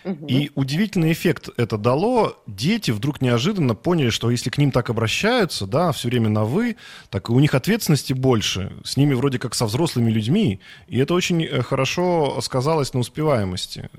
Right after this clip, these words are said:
Speaker 2: и сказывается до сих пор. Так что вот я абсолютно согласен с тем, что да, конечно, человек младше должен к старшему обращаться на «вы», но это не значит, что человек старше по возрасту должен к младшему обращаться на «ты».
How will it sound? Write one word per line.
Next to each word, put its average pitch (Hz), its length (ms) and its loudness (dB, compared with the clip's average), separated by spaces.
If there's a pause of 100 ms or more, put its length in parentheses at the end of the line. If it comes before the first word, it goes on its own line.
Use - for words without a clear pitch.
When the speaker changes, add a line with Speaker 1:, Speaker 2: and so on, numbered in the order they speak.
Speaker 2:
и 104 100 -8
сказывается 113 540 -2
до 95 80 -8
сих - 220 -12
пор. 104 200 -10 (460)
Так 117 160 -4
что - 180 0
вот 131 160 0
я 147 140 4
абсолютно 143 300 -2
согласен 143 420 0
с - 60 -8
тем, 190 180 2
что - 160 -4
да, 123 220 4
конечно, 117 460 -2
человек 123 420 -2
младше 123 360 0
должен 107 280 0
к - 40 -6
старшему 110 400 -2
обращаться 104 440 -2
на 107 120 0
«вы», 185 200 0
но 131 100 2
это 120 140 -2
не 135 240 4
значит, 104 360 -2
что 110 140 -10
человек 113 220 -2
старше 165 420 0
по 120 140 -2
возрасту 101 440 -2
должен 110 320 0
к - 80 -8
младшему 127 380 0
обращаться 101 440 -4
на 113 140 -2
«ты». 90 280 -10